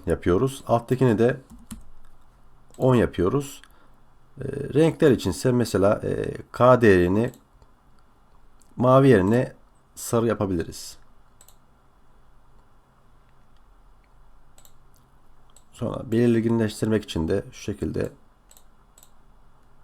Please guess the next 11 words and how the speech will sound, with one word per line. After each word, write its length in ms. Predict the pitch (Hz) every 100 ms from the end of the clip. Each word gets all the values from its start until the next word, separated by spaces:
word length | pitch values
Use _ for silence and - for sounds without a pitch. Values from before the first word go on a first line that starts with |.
| - - - -
arttırabiliriz. 920 | 104 - - 95 85 78 90 - - - _ _ _ _ _ _ - _ _ _ _ _ _ - - _ _ _ _ _ _ - _ _ _ _ _ _ _ _ _ _ _ _ _ _ - -
Okey 380 | 147 135 95
diyoruz. 460 | 73 67 - - - _ _ - - - - - -
Şimdi 240 | 170 151
arkadaşlar 480 | 135 123 98 - 82
mantık 500 | 101 110 98 127 -
şu. 300 | - 101 78 - _ _ - _ _ _ _ - - _ - - - - -
K 300 | - 151 175
değeri 520 | 143 117 104 127 165 - -
sarı 420 | - - 117 147
olan, 360 | 107 90 127